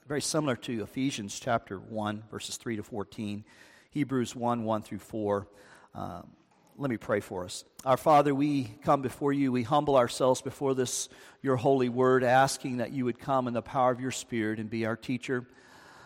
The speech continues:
Lord, you promise us, uh, that you will be where two or three gather in your name.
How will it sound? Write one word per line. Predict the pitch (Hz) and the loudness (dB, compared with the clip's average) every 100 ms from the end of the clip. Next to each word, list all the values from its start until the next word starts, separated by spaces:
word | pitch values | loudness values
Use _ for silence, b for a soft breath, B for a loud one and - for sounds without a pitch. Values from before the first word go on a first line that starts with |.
| B B | B B
Lord, | 143 127 | 0 0
you | 127 | 0
promise | - 151 139 135 - | -2 2 4 2 0
us, | 127 - - - - | -4 -4 -4 -6 -10
uh, | 123 120 120 127 120 | -10 -8 -10 -12 -4
that | 127 117 | -2 -2
you | 147 135 | -2 0
will | 131 120 117 110 - - _ 147 | 2 2 2 -4 -18 -20 _ -8
be | 127 127 | -2 0
where | 120 110 | 0 -2
two | - 143 | -2 -2
or | 120 | -2
three | - 117 | -4 -6
gather | 113 117 127 120 | 0 0 2 0
in | 110 | -2
your | 113 | -4
name. | 107 117 120 120 117 | -4 -4 -2 -4 -10